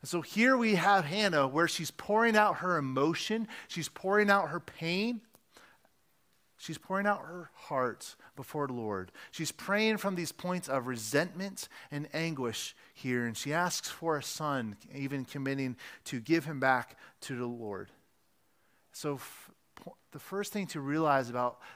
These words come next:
this prayer is that this is true prayer. That if every single one of us should actually s-, desire to pray in this way. That this is a true prayer that arises from deep anguish, bitter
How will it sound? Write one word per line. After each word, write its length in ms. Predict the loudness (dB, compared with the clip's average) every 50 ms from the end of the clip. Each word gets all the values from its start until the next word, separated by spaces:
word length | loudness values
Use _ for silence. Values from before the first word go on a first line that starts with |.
| -16 _ -6
this 200 | -6 -4 -6 -8
prayer 460 | -12 -12 -8 -4 -2 -2 -2 -2 -4
is 100 | -6 -6
that 220 | -6 -6 -6 -6
this 180 | -8 -8 -8 -8
is 140 | -10 -10 -12
true 320 | -12 -10 -8 -8 -8 -10
prayer. 400 | -10 -12 -12 -12 -12 -12 -16 -18 _ _ _ _ _ _ _ _ _ _ _ _ _ _ _ _ _ _ _ _ 2
That 180 | 4 6 6 6
if 220 | 4 2 0 -4 _ _ _ _ 4
every 260 | 4 4 6 4 2
single 320 | 0 0 -2 -2 -2 0
one 160 | 2 2 2 2
of 140 | 4 2
us 360 | 2 2 2 -2 -6 -8 -8 -10
should 240 | -8 -6 -2 0 2
actually 320 | 2 2 0 -2 -6 -6 -6
s-, 200 | -6 -8 -12 -10 -10
desire 440 | -10 -4 0 4 4 4 4 2 -2
to 140 | -6 -12 -16
pray 680 | -16 -18 -10 -4 -2 0 2 2 2 0 -2 -6 -12 -16 -20 -20 -14 -12
in 100 | -10 -8
this 260 | -8 -8 -10 -10 -10
way. 200 | -8 -8 -8 -8 -10 -16 -20 _ _ _ _ _ _ -20 -20 -20 -20 -10 -4
That 140 | -2 0 0
this 200 | 0 0 0 0
is 120 | -2 -2
a 80 | -2 -2
true 300 | -2 -2 -2 0 0 0
prayer 440 | -2 0 2 4 6 6 6 6 4
that 240 | 4 4 6 6 4
arises 720 | 2 -2 0 2 4 6 6 6 6 4 2 0 -2 -2
from 260 | -2 -2 -2 -2 -2
deep 320 | -4 -4 -4 -4 -4 -6 -12 _ _ -8 -4
anguish, 580 | -4 -2 -2 0 -2 -2 -2 -4 -4 -6 -8 -10 -12 -14 -14 -14 -6 0
bitter 440 | 2 4 4 6 6 6 6 4